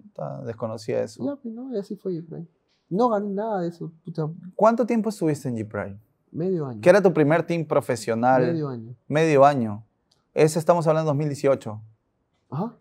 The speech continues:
Speaker 2: Los, los ma-, los máximos logros,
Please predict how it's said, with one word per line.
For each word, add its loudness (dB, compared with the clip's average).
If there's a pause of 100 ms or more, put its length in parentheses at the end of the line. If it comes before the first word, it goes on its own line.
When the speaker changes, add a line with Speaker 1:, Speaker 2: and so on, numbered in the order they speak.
(500)
Speaker 2:
Los, -2
los -2
ma-, -2
los -4
máximos -2
logros, 0